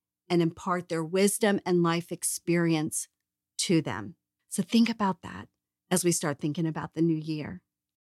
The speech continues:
And now to our soul fitness exercise. Whether you're twenty or eighty, I want you to ponder and journal the blessings of the age you are today. Write down what you love and appreciate your body and how it has served you well over the years.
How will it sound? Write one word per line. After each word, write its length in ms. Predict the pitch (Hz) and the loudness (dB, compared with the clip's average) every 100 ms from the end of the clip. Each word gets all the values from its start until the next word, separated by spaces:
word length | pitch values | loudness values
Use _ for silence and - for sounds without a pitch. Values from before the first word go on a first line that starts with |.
| _ | _
And 180 | 202 202 | 6 8
now 380 | 185 185 185 208 - _ _ _ | 8 6 2 -4 -12 _ _ _
to 100 | - | 2
our 120 | 170 | 4
soul 260 | 170 - 156 | 4 -2 -6
fitness 400 | - - 170 - | -6 -4 -4 -4
exercise. 760 | 127 - 139 - 92 78 - - _ _ _ _ _ | -8 -10 -10 -10 -12 -12 -16 -16 _ _ _ _ _
Whether 400 | 208 233 247 269 | 6 8 8 2
you're 320 | 262 202 185 180 | 0 -2 -2 -2
twenty 480 | - 233 233 240 | -2 0 2 4
or 100 | 214 - | 2 0
eighty, 480 | 185 170 165 170 - _ _ _ _ _ 247 | 0 0 0 -2 -6 _ _ _ _ _ 4
I 40 | |
want 220 | 302 339 | 6 6
you 60 | 392 | 2
to 80 | 359 | -4
ponder 540 | - 214 214 214 220 | -6 -2 0 2 2
and 160 | 208 175 | 2 0
journal 380 | 202 208 208 | 0 0 0
the 140 | 185 185 | -2 -4
blessings 760 | 160 190 226 233 302 285 277 - _ | -4 0 2 2 2 0 0 -6 _
of 120 | 196 | -2
the 160 | 175 170 - | -2 -4 2
age 360 | 196 214 208 | 4 4 0
you 120 | 214 - | -6 -2
are 220 | 175 170 | 0 0
today. 580 | - 165 160 139 120 - _ _ - | -2 -2 -2 -2 -6 -16 _ _ 4
Write 240 | 214 247 | 6 6
down 180 | 294 254 | 6 6
what 160 | 220 190 | 4 2
you 80 | |
love 300 | 175 202 220 | 0 4 4
and 80 | 214 | 2
appreciate 580 | 185 - 269 262 220 180 | -2 -2 0 2 2 0
your 100 | 180 | 0
body 440 | 165 170 170 175 | 0 2 2 0
and 100 | 175 | -2
how 300 | 170 202 220 | -2 4 4
it 80 | 240 | 4
has 120 | 254 | 2
served 400 | - - 202 185 | 0 0 0 0
you 200 | 202 190 | -2 0
well 440 | 185 180 190 190 190 | 0 4 6 6 0
over 220 | 180 160 | -4 -4
the 120 | 165 165 | -2 -2
years. 540 | 156 143 101 - - | -2 -4 -4 -10 -14